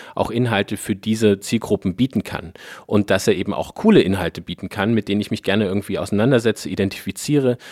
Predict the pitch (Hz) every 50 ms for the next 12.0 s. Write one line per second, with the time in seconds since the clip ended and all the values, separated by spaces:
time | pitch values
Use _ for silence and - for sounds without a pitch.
0 | - - - - - - 107 107 104 - - 98 98 95 98 98 95 98 - -
1 | - 73 - - 120 107 104 104 110 123 143 - - 135 85 98 - - - 127
2 | 131 139 139 - - - - - - 104 110 107 95 90 110 107 101 104 - -
3 | 104 - - - - 98 95 104 113 113 113 113 107 - - 104 95 - 113 113
4 | 98 104 92 - - - 113 110 107 113 127 139 123 120 - - 120 117 98 76
5 | 98 120 - - - 107 104 101 - 104 98 107 123 - - - 101 101 - -
6 | - 101 107 101 73 73 - - - - 113 - 120 110 - - 120 98 98 95
7 | - 95 80 87 104 107 - 98 71 95 101 101 95 - - - 98 90 98 87
8 | 87 87 - - 117 - - - 92 - - 92 92 95 101 104 - - - -
9 | - - - 98 95 - 95 113 120 117 107 110 113 117 117 98 98 98 90 90
10 | 110 123 - - - 98 98 95 - 110 101 101 98 95 87 - - 104 98 -
11 | - 101 92 90 - 64 80 101 107 - - 113 92 87 95 98 - 107 92